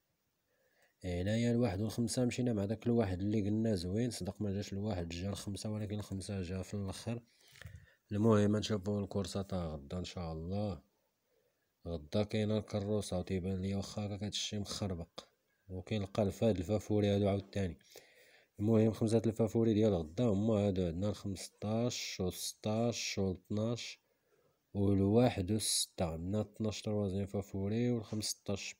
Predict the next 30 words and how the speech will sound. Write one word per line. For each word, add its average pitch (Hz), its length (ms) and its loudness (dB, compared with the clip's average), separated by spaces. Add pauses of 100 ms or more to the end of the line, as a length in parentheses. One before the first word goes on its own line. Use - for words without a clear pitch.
(120)
بروميي 98 300 -2
فافوري، 98 580 -4 (880)
وزدناهم 101 960 2 (200)
تواكر 110 420 2
الثمانية 98 840 -2
والتلطاش - 1300 -4
والخمسة. 110 720 -4 (1800)
وعندنا 98 640 2
الثلاثة 110 500 -2
ولا 110 120 4
السبعة 175 400 -4
تا - 180 -2
هما 95 280 -2
واحد 98 320 -2
فيهم. 90 360 -4 (400)
تقريبًا 107 460 2
هاد 104 60 2
الثلاثة 101 240 -2
تا 107 100 -2
هما 104 160 0
قلت - 160 -6
لكم 101 160 0
بحال 101 200 0
يجي 98 160 -2
فيهم 104 220 -2
واحد، 101 160 -2
جا 92 200 -2
الجوج 90 420 2
كان 98 220 -2
هنا. 92 320 0